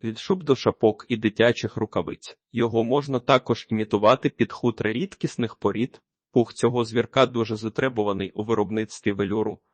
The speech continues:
замші та трикотажу. З урахуванням того, що немає на світі більш плідних тварин, ніж кролики,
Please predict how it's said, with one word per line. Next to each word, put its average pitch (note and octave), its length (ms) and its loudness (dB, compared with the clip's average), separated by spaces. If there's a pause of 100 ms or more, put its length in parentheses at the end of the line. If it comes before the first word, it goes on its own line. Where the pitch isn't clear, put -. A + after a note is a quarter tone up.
(200)
замші A2+ 480 4
та - 160 0
трикотажу. G#2+ 680 2
З - 120 -12
урахуванням A2+ 680 2
того, A2+ 360 0
що - 160 -4
немає G#2+ 380 2
на A2 140 -4
світі G#2 380 -4
більш B2 360 -4
плідних A2 420 -2
тварин, B2 460 0 (100)
ніж A#2 220 -2
кролики, A2+ 580 -2